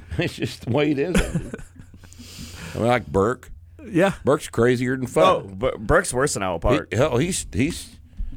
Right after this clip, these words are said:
Speaker 1: uber Iowa Park.
Speaker 2: Yeah, he really is. Uh, every time I talk to him, he wants to tell me a story of how he <laughs> wanted to fight somebody.
Speaker 1: Yep. And he did,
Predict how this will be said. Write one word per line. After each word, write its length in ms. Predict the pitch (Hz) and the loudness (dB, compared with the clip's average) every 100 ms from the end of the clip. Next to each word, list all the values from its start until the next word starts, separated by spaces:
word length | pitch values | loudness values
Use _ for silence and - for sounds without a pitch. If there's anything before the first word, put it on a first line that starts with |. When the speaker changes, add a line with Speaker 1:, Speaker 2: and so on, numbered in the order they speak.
| - | -2
Speaker 1:
uber 400 | 123 180 143 90 | 2 4 4 0
Iowa 320 | 85 85 71 62 | -2 -4 -6 -8
Park. 200 | - 120 | -4 0
Speaker 2:
Yeah, 200 | 131 101 - | -2 -4 -6
he 80 | 123 | -2
really 300 | 139 123 127 | 0 0 -2
is. 280 | 117 - - - - - - | -4 -10 -16 -14 -12 -12 -6
Uh, 100 | 131 | -2
every 200 | 131 156 | 0 2
time 200 | 147 165 | 2 2
I 60 | 151 | 0
talk 240 | 131 147 | 0 -2
to 60 | 139 | -2
him, 60 | 117 | -4
he 60 | |
wants 140 | 120 - | -6 -4
to 80 | |
tell 80 | 135 | -4
me 140 | 123 110 | -2 -2
a 40 | |
story 360 | - 123 123 98 | -4 -4 -2 0
of 80 | |
how 160 | 104 101 | 0 -2
he 160 | 101 101 | -4 -8
<laughs> 80 | - | -6
wanted 180 | 113 95 | -6 -6
to 60 | 104 | -6
fight 260 | 110 - | -6 -6
somebody. 400 | - 87 85 95 - - | -6 -8 -6 -8 -6 2
Speaker 1:
Yep. 260 | 120 - - - - - - 117 | 2 2 -8 -20 -20 -18 -16 -2
And 120 | 120 | 0
he 80 | 139 | 2
did, 280 | 175 220 | 2 2